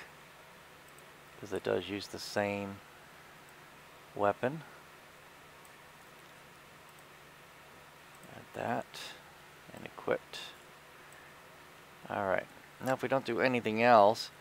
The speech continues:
we will notice that the A I will have the staff on its back and not equipped, and it'll swap in and out when it,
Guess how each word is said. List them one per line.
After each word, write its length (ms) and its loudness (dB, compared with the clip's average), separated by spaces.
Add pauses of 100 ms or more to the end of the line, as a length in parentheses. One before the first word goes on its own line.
(340)
we 140 -2
will 260 6
notice 640 4 (1400)
that 240 4
the 440 0 (460)
A 160 8
I 160 12
will 140 2
have 400 6
the 260 -2
staff 420 6
on 140 2
its 140 -8
back 320 8 (500)
and 180 -4
not 220 8
equipped, 560 2
and 280 -4 (260)
it'll 180 0
swap 560 6
in 120 2
and 140 2
out 300 6
when 200 2
it, 180 -2